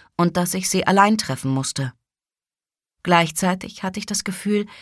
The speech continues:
dass die Entscheidung für mich getroffen wurde. Allerdings nicht durch eine der Autoritäten in meinem Leben.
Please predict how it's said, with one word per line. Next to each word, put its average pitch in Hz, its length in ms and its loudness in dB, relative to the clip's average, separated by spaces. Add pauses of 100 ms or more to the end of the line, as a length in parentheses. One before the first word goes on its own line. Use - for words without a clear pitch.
(260)
dass 160 140 0
die - 100 2
Entscheidung 190 580 2
für 196 220 -2
mich 170 200 0
getroffen - 460 -4
wurde. - 280 -10 (880)
Allerdings 147 500 0
nicht 175 340 -2
durch 139 240 -2
eine 147 280 4
der 139 200 0
Autoritäten 143 640 -2
in 139 120 0
meinem 131 220 0
Leben. 147 460 -2